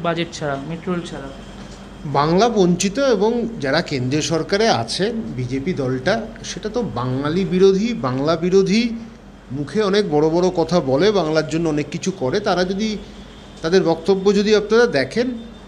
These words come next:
Speaker 2: তারা কখনোই বাঙালির হয়ে বা বাংলার হয়ে মুখে কতগুলো কথা বলে, এবং তাদের মূল উদ্দেশ্য হচ্ছে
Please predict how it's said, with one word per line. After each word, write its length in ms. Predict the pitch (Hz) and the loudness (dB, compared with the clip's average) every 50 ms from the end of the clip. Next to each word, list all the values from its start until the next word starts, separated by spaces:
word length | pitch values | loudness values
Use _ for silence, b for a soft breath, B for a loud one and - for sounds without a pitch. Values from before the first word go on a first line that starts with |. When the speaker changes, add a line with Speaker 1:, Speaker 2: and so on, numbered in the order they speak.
| - - - - | -20 -20 -12 -8
Speaker 2:
তারা 200 | 160 160 202 226 226 - | -4 -2 -2 -2 -2 -2
কখনোই 680 | 147 139 - - 190 202 226 247 269 285 277 254 190 - - - - - - 165 160 147 135 127 117 123 | -4 -4 -2 0 0 2 4 4 4 2 2 0 -2 -4 -8 -14 -18 -16 -12 -8 -6 -6 -4 -6 -4 -2
বাঙালির 840 | 139 135 147 165 175 190 202 208 214 220 226 240 240 254 262 247 233 | 0 0 2 4 4 4 4 4 4 4 4 4 4 4 4 4 2
হয়ে 280 | 196 220 247 254 254 254 | 2 2 2 2 0 2
বা 160 | 220 254 240 | 2 0 0
বাংলার 520 | 190 180 180 175 190 202 208 214 220 214 | 2 2 0 0 0 0 0 0 2 2
হয়ে 140 | 220 233 240 202 - - - 165 | 2 2 2 0 -4 -8 -6 -4
মুখে 300 | 185 190 190 - 247 226 - | -4 -2 -2 -2 -4 -2 -2
কতগুলো 380 | 214 190 - 220 190 208 214 208 | -4 -2 -2 -2 0 2 0 2
কথা 280 | 208 190 185 190 196 | 2 0 0 2 2
বলে, 240 | 180 190 208 240 254 | 2 2 2 4 2
এবং 260 | 240 240 240 233 220 - - - | 2 2 0 -4 -4 -6 -4 -2
তাদের 300 | 165 170 180 220 220 208 | -2 2 2 2 2 2
মূল 500 | 185 175 190 220 254 269 277 269 262 - - B B B B B B B B B B - | 2 2 4 6 6 6 6 6 4 2 0 B B B B B B B B B B -2
উদ্দেশ্য 500 | 180 190 165 160 220 247 240 - - 269 | -2 -2 0 2 2 2 2 2 2 2
হচ্ছে 680 | 254 240 247 247 240 240 - - 262 269 262 247 170 | 2 2 2 0 -2 -4 -2 0 0 2 2 0 -2